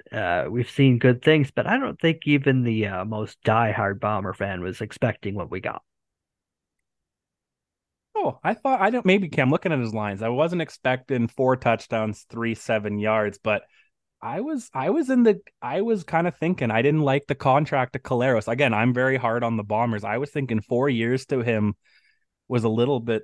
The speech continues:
Speaker 2: too much when you have a guy like Drew Brown. Now, if, hey, anyone listening to this, go back to my <laughs> podcast, 'cause then I, you can listen that I've proved that I say this all the time,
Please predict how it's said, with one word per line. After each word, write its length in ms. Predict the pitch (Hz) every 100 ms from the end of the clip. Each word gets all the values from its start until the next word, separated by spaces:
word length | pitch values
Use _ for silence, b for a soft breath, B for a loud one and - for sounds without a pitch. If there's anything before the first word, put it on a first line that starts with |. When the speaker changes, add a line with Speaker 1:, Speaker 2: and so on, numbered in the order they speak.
| _
Speaker 2:
too 160 | - 135
much 400 | 117 110 127 -
when 180 | 117 107
you 80 | 101
have 180 | 110
a 40 | 110
guy 200 | 104 107
like 220 | 104 101
Drew 240 | 101 110
Brown. 380 | 101 117 131 113
Now, 260 | 113 110 104 _
if, 200 | 127 107 92 -
hey, 280 | 143 139 -
anyone 280 | 120 143 135
listening 320 | 143 - 123
to 60 | 107
this, 120 | 131
go 100 | -
back 200 | 127 135
to 80 | -
my 180 | 110 120
<laughs> 0 |
podcast, 600 | - - 151 139 151 165
'cause 100 | -
then 100 | 117
I, 160 | 120 120
you 140 | 113 123
can 140 | 120
listen 380 | 107 139 - 160
that 140 | 131
I've 200 | 113 110
proved 360 | - 135 147 151
that 140 | -
I 80 | 104
say 280 | 104 139 180
this 240 | 135 117
all 160 | 120 110
the 80 | 110
time, 380 | - 107 104